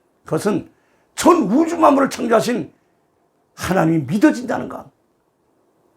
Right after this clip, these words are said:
믿어지는 그 하나님이 나를 같은 것을 만나주시고 거기에 은혜까지 베푸셨다는 걸 생각하면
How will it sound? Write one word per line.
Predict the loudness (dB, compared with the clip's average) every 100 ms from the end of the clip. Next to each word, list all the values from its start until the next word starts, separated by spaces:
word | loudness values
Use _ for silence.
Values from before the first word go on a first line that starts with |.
| _ _ _
믿어지는 | 2 4 4 4 2
그 | 0
하나님이 | -4 0 2 6 4 4 -6 _
나를 | 2 2
같은 | 2 -2 -2
것을 | 0 2
만나주시고 | 2 4 4 2 -2 -2 -2 -2 _ _ _ _ _ _ _ _ _ _ _
거기에 | 0 4 6 4 2
은혜까지 | 0 2 2 2 2 2 -4 _ _
베푸셨다는 | -2 -2 -4 -2 -2
걸 | -4
생각하면 | -2 0 0 -4 -8